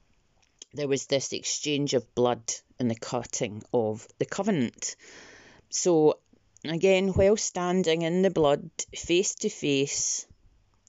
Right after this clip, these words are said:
a knife is used to make an incision in either the palms or the wrists of each participant. And it was done there to let the blood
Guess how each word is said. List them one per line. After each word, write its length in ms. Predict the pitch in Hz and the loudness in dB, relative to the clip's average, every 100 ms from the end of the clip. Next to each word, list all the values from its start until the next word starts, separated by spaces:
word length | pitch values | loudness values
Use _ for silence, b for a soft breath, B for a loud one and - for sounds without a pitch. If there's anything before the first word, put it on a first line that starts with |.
| - | -12
a 60 | 143 | -4
knife 880 | 151 156 170 202 - - - - - - | 0 2 2 0 -4 -10 -10 -12 -10 -6
is 260 | 170 165 | -4 -2
used 440 | 147 135 131 - - | 0 2 0 -2 -6
to 120 | 143 | -4
make 300 | 143 143 - | -2 -2 -4
an 80 | 139 | -4
incision 840 | 135 - - 208 202 202 202 196 B B B B B | -4 -6 -4 -2 0 0 0 -2 B B B B B
in 140 | 156 | -4
either 320 | 156 156 147 | 0 0 0
the 100 | 110 | -2
palms 680 | 113 - 135 117 170 262 - - | -4 -4 -2 0 2 2 0 0
or 180 | 156 175 | 2 4
the 140 | 220 | 2
wrists 720 | 190 156 - - - - - - _ _ _ _ | 2 -2 -4 -10 -10 -10 -10 -14 _ _ _ _
of 120 | 139 | -6
each 300 | 143 - - | -6 -4 -6
participant. 640 | - - 214 - - 180 - _ _ _ _ _ _ _ B B B B B B B B _ _ _ | -4 -4 -6 -8 -6 -8 -12 _ _ _ _ _ _ _ B B B B B B B B _ _ _
And 120 | 151 156 | -10 -8
it 40 | |
was 140 | 175 | -8
done 300 | - 220 233 214 | -4 0 2 2
there 220 | 165 156 | 2 0
to 240 | - 165 | -4 0
let 200 | 156 147 | 2 2
the 80 | 147 | 0
blood 360 | 143 147 156 | 0 0 0